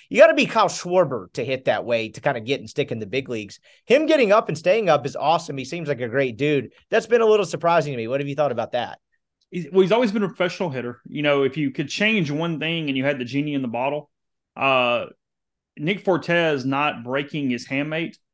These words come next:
Speaker 2: probably would prevent the Tennessee Tech thing from happening that weekend. He was hurt. He had a hamate injury,
Speaker 1: Ooh.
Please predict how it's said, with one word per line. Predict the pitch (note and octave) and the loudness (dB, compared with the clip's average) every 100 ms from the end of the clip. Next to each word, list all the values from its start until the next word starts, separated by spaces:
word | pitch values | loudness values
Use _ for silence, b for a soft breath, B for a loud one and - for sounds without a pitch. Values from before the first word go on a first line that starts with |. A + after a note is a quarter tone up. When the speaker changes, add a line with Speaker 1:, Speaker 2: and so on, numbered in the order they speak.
| _ _ _ _ _ _ | _ _ _ _ _ _
Speaker 2:
probably | F3+ E3+ E3 D#3 D3+ C#3 B2+ _ _ _ D3 | 2 2 2 0 2 0 -4 _ _ _ -2
would | D3 - | -2 -2
prevent | B2+ C#3 C#3+ | -2 0 0
the | C3+ | -2
Tennessee | A#2+ C#3+ B2 B2+ | -6 -4 -4 -6
Tech | A2+ C3 - | -4 -6 -4
thing | B2 A2+ | -8 -8
from | G#2+ | -10
happening | A2 A2+ G#2+ G2+ | -12 -12 -12 -14
that | G#2+ - | -14 -14
weekend. | G#2 - G2+ | -16 -18 -10
He | D3+ | -6
was | E3+ - | -4 -4
hurt. | D#3+ E3 - - _ | -2 -2 -2 -12 _
He | D3 | -4
had | C#3+ | -4
a | |
hamate | - D3 D3 D3 | -2 -2 -2 -2
injury, | E4+ F#4 A#3+ | 4 6 6
Speaker 1:
Ooh. | - | 2